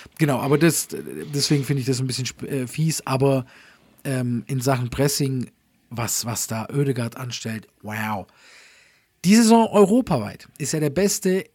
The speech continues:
in Sachen Chancen kreieren aus offenem Spiel, ähm, in die Box spielen, innerhalb der Box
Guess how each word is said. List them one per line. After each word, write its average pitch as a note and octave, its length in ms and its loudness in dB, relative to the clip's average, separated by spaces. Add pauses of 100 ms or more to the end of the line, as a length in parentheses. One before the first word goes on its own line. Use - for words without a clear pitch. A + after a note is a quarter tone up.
(180)
in D3 180 0
Sachen D3+ 320 2
Chancen F#3 460 2
kreieren F3 400 2
aus D#3 240 -2
offenem D3 300 -2
Spiel, D3 460 -2 (500)
ähm, C3 440 0 (160)
in D3+ 120 4
die C3+ 100 0
Box E3+ 320 2
spielen, A3 500 4 (440)
innerhalb G3 420 6
der D#3+ 100 4
Box D#3 340 0